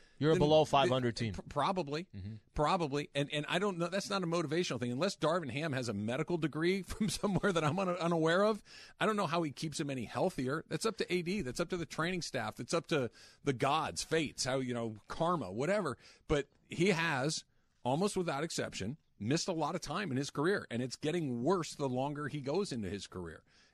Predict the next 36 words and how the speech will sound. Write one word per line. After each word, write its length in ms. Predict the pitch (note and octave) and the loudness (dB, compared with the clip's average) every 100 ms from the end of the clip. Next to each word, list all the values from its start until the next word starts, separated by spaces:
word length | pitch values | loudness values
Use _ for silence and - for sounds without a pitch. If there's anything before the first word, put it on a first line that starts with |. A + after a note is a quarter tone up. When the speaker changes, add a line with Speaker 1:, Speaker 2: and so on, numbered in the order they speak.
| - | -4
Speaker 2:
And 100 | B2+ | -4
to 60 | B2+ | -4
think 320 | E3 F#3 - | -2 -2 -2
that, 120 | D3+ | -2
oh, 160 | E3+ F#3+ | 2 2
no, 180 | F#3+ D3 | 2 -2
he's 200 | F3 F#3 | -2 -4
gonna 140 | G3 | -4
have 140 | E3+ F3+ | -2 -4
a 40 | |
year 180 | C#3+ F3+ | -2 -2
where 120 | E3+ | -2
he 60 | D#3 | -2
plays 260 | - E3 D#3 | 0 -2 -2
sixty-eight 580 | - F3 - D#3 E3+ C3 | -4 -4 -2 -2 -2 -2
games, 340 | D3 G3 G3+ - | -4 -4 -6 -10
I, 220 | A#2 E3+ F#3 A2 A2 - | -8 -8 -8 -12 -12 -2
I 40 | |
hope 200 | A#2 A#3+ | 2 4
so, 280 | - A3 C4+ - _ | 4 2 0 -4 _
but 160 | C3+ B2 | -2 0
I'm 200 | D3+ E3+ | -2 0
not 200 | F#3+ G3+ B2 | -2 -6 -2
holding 220 | F#3 G3 | 0 0
my 80 | A2+ | -2
breath. 380 | C3+ D4 A3 - | -2 -2 -2 0
Speaker 1:
Well, 180 | B2+ B2 | 2 4
Roderick's 500 | C#3 D#3 C#3 C3 - | 6 6 4 0 -2
point, 380 | - B2 A#2 - | -2 -2 -2 -4
too, 280 | C#3 B2+ G#2+ | -2 0 0
of 180 | G2+ G#2+ | -2 -6
even 380 | D3 D3 D#3 C3+ | -4 0 0 0
when 180 | A#2+ A2+ | -2 -2
he 200 | G2 G#2+ | -4 -4
was 380 | G#2 A#2+ A#2+ G2+ | 0 0 0 0
in 320 | F2+ E2 | -4 -6